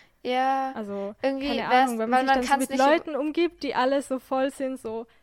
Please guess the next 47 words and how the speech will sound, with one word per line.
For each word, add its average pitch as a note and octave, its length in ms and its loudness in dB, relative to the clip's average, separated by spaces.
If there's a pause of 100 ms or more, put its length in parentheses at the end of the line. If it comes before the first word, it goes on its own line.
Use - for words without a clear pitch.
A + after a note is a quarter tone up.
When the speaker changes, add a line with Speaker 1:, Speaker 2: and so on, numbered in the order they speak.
(240)
Speaker 2:
"You D4+ 120 -4
can D4 240 0
do F4+ 240 2
it, E4+ 260 0
du C4 40 -8
kannst C4 240 -8
es C4 120 -8
schaffen", D4 540 -2
dann A#3 180 -4
ist - 160 -12
es A#3+ 140 -14
halt A#3 180 -2
was A3+ 200 -8
voll C4 260 0
anderes, A#3+ 480 -4
als A3 180 -8
wenn A#3 140 -4
dir B3 120 -2
eh C#4+ 180 -4
alle G#3 260 -6
um A3 160 -8
dich G#3+ 220 -10
herum G#3 220 -10
einreden, G#3 600 -10 (320)
dass G#3 160 -8 (240)
das - 160 -14
sowieso C#4 300 -4
nie G3+ 180 -6
was G3+ 260 -8
werden G#3 320 -6
wird A3+ 200 -8
und - 220 -14
man G3 240 -10
gar G#3 120 -8
nicht G3+ 180 -10
erst G#3 260 -10
was G3 180 -12
probieren B3 440 -6
soll. G#3 380 -8 (420)
Und G#3+ 120 -14
dann, B3 140 -4
Speaker 1:
Ja. A#3 220 -6
Speaker 2:
keine A#3 200 -6
Ahnung, A3+ 420 -2
wenn G#3 180 -4
zum A3 200 -10
Beispiel, A#3 500 -2